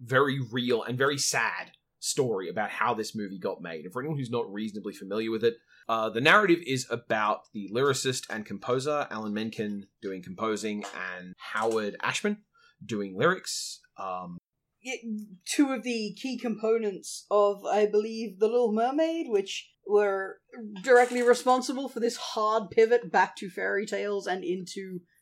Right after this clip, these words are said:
Speaker 2: full-on musicals for the first time in a long while.
Speaker 1: Yeah, th-, these are, these are the composer and lyricist for the songs from that. Um, uh, um,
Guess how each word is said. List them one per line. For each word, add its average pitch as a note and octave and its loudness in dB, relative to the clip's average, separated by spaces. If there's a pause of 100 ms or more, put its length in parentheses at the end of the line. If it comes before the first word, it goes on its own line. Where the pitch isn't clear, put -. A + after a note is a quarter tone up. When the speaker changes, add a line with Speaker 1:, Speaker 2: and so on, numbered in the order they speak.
(260)
Speaker 2:
full-on F#3+ 2
musicals G#3 -4
for - -18
the - -8
first - -10
time F#3+ -8
in E3+ -8
a D3 -10
long F3+ -10
while. G3 -6
Speaker 1:
Yeah, A2 2 (240)
th-, A#3 2
these F#3+ 4
are, G3+ 2
these F3 -2
are D3 -4
the B2 2
composer B2+ 0
and G#2+ -4
lyricist C3 0
for - -14
the C3 -4
songs C3+ -4 (380)
from D#3 0
that. E3+ 0 (100)
Um, A2 -2 (220)
uh, G#2+ -2
um, G2 -6